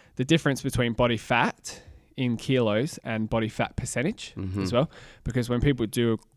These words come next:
Speaker 1: body scan, uh, the main numbers that they'll quickly look at is their muscle mass and their body fat percentage. Um, you have to remember that the percentage is based off of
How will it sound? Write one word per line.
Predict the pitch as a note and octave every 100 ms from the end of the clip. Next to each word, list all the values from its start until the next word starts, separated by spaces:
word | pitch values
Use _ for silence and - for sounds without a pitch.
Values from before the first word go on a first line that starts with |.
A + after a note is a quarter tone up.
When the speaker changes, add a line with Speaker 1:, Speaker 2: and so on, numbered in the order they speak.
| _
Speaker 1:
body | A2 G#2+
scan, | - A2+ G#2+ A2 - - _ _ _ - A#2
uh, | A2 G#2 G2+ D#2+ - - B2+
the | C3
main | C#3 C#3+ C#3
numbers | B2+ B2 A2+
that | A2
they'll | A2 G#2+
quickly | B2 - A2+
look | G#2+ G#2 A2+
at | G#2+
is | A2 G#2 -
their | G#2+
muscle | A2 A2+ B2+
mass | B2 F3+ -
and | G#2+
their | G2+
body | G#2 G2+
fat | - G#2+ -
percentage. | G#2+ - A2+ G2+ - F#2 - - - - _ _
Um, | G#2+ G#2 G2+ - -
you | B2 A#2
have | C3
to | -
remember | B2+ A#2+ A2+
that | G#2+
the | A#2+
percentage | - A2+ C3 B2 A#2 A#2 - -
is | B2 G#2+
based | - G#2+ A2 -
off | G#2+ -
of | G#2+ G#2+ -